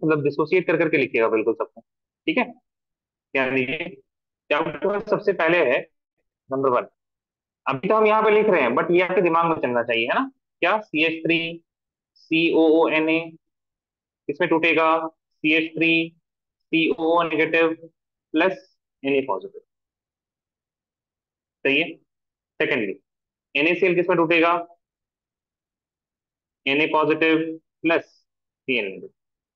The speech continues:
तीसरा, एचसीएल किसमें टूटेगा? H positive and Cl नेगेटिव। इतना तो हर किसी सवाल कर सकते हैं, यही आया खदीजा, यस और प्लीज टेल मी।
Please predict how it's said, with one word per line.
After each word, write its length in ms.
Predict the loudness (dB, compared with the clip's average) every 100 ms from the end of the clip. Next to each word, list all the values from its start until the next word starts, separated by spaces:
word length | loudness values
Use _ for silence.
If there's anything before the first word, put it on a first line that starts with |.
| _ _ _ _ _ -6
तीसरा, 340 | -4 -4 -8 -10 _ _ _ _ _ -6
एचसीएल 320 | -4 0 0
किसमें 240 | 0 0
टूटेगा? 400 | 2 2 2 2 2 -2 -8 _ _ _ -6
H 160 | -6 -2
positive 480 | 0 0 2 0 0 -2
and 200 | -4 -4 -6
Cl 160 | -10
नेगेटिव। 360 | -10 -10 -14 -18 -20 _ _ _ _ _ _ _ _ _ _ _ _ _ _ _ _
इतना 260 | -6 -4 -6
तो 100 | -4
हर 160 | -4 0
किसी 240 | 0 2
सवाल 260 | 2 2 0
कर 160 | -2 -4
सकते 260 | -4 -2
हैं, 80 | 0
यही 180 | 2 4
आया 180 | 2 0
खदीजा, 320 | -2 0 0
यस 160 | 0 0
और 160 | 0
प्लीज 200 | -2 -2
टेल 100 | -2
मी। 120 | -2